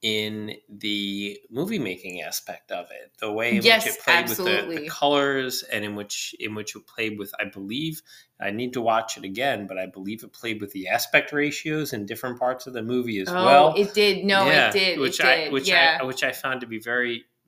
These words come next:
Speaker 1: very clever. Um, and
Speaker 2: Well, wait, can I stop you a minute? So I think this speaks to
Speaker 1: and
Speaker 2: how
Speaker 1: I wanna
Speaker 2: good
Speaker 1: watch again to, to sort of revisit that on a more conscious level, because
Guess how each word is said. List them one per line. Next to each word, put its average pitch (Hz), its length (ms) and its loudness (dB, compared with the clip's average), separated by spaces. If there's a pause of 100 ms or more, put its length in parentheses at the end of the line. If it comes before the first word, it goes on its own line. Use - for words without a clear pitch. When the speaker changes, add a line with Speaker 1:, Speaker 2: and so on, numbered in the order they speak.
Speaker 1:
very 135 440 2
clever. 92 760 -12
Um, 110 560 -2
and 110 420 -4 (240)
Speaker 2:
Well, 214 480 4
wait, 208 220 0
can 208 100 -6
I 208 120 2
stop 190 340 -4
you 196 80 -2
a - 20 -2
minute? 214 360 -6
So 180 280 -6 (160)
I 180 140 4
think 202 260 -6
this 175 160 -10
speaks - 340 -6
to - 140 -8
Speaker 1:
and 117 80 -2
Speaker 2:
how 127 80 4
Speaker 1:
I 139 40 4
wanna 139 240 0
Speaker 2:
good 117 100 0
Speaker 1:
watch 127 240 -2
again 110 600 -10
to, 107 260 -16
to - 100 -20
sort 117 320 -12
of 101 140 -18
revisit 110 680 -10
that 104 240 -6 (100)
on 104 120 -12
a - 20 -16
more 104 320 -10
conscious 120 480 -10
level, 110 400 2
because 98 600 -12